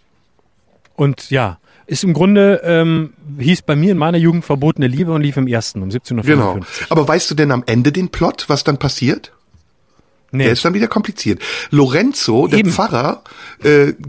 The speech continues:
Speaker 2: gibt Julia n-, ähm, ein Gift, das sie vorübergehend tot, also scheintot sein lässt. Und sie liegt
Speaker 1: Mhm.
Speaker 2: auf dem Altar und Romeo entdeckt sie und denkt, sie sei tot und bringt sich dann selbst um.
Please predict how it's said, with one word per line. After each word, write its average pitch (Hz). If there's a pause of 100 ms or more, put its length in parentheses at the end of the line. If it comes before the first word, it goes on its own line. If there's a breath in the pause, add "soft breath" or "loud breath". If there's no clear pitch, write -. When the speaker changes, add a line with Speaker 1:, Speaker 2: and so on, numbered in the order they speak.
(120)
Speaker 2:
gibt 160
Julia 175
n-, 156
ähm, 139
ein 120
Gift, -
das 143
sie 151
vorübergehend 170
tot, 185
also 117 (120)
scheintot 180
sein 90
lässt. 113 (500 loud breath)
Und 151
sie 151
liegt 151
Speaker 1:
Mhm. -
Speaker 2:
auf 220
dem -
Altar 143
und 160
Romeo 185
entdeckt 147
sie 180
und 147
denkt, 170
sie 135
sei 120
tot 156 (360 loud breath)
und 156
bringt 196
sich 175
dann 147
selbst 143
um. 92